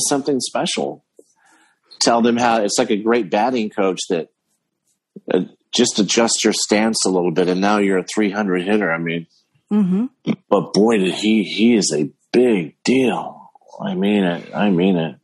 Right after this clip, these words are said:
Speaker 2: Um, one time, Lorne asked Gilda and I to be part of a dedication at the Brooklyn Academy. It was on a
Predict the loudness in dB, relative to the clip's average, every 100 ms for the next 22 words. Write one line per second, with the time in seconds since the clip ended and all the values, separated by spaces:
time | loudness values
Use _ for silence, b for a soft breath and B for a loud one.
0 | _ -4 -2 -2 -4 _ _ -8 -4 -2
1 | -2 -2 -2 -2 -2 -4 -4 -2 -2 -2
2 | -2 -4 -6 -8 -12 -12 -6 -4 -2 -2
3 | -2 -2 -2 -4 -8 -6 -4 -2 -6 -4
4 | -4 -4 -4 -8 -6 -6 -4 -4 -4 -4
5 | -4 -4 -4 -6 -8 -12 b b b b
6 | -8 -8 -6 -6 -6 -6 -6 -6 -6 -6
7 | -4 -4 -4 -4 -6 -4 -6